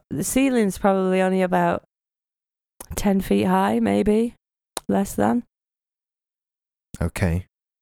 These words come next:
Speaker 1: Very warm. The music was, uh, wa-, the D J who's headlining w-, is called A Skills, and he's a, he does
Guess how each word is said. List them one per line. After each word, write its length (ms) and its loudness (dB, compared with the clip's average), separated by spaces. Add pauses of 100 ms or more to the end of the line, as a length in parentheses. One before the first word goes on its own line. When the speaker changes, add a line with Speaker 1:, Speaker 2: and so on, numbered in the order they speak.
(160)
Speaker 1:
Very 300 2
warm. 420 0 (920)
The 80 0
music 580 -2
was, 540 0
uh, 120 0
wa-, 160 -4 (420)
the 160 0
D 260 -2
J 260 0
who's 260 -6 (320)
headlining 600 -2
w-, 240 -4
is 120 -6
called 280 -6
A 160 0
Skills, 500 -4
and 140 0
he's 240 -4
a, 140 -4 (840)
he 100 0
does 240 -4